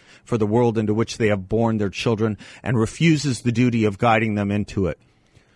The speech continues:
She then asks, Have we now come to the point where it is the children who are being asked to change and improve the world as we intend to have our adult political battles fought fought out in their schoolyards? Yes, it is.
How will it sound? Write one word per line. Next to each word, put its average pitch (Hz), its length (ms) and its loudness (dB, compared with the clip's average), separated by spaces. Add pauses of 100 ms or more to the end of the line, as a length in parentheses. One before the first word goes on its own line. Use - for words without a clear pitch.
She - 160 0
then 131 180 0
asks, 123 380 0
Have 135 160 0
we 135 100 0
now 143 200 2
come 147 260 -4
to 135 40 -2
the 120 120 -2
point 135 280 -2
where 127 140 0
it 120 80 0
is 107 120 -6
the 113 100 -4
children 139 400 -2
who 131 140 0
are 120 100 2
being 120 280 -2
asked - 640 -4 (280)
to - 100 -6
change 123 420 -2
and 123 100 -2
improve 120 440 0
the 113 80 2
world 120 340 2
as 107 160 -4
we 120 120 0
intend 113 340 -4
to 113 80 -4
have 113 240 0 (100)
our 127 220 6
adult 120 340 0
political 123 400 -2
battles 110 520 0
fought 110 340 -2 (760)
fought 127 300 2
out 120 340 2
in 101 140 -2
their 110 120 2
schoolyards? 117 840 0 (840)
Yes, 123 520 0
it 113 120 0
is. 82 460 -4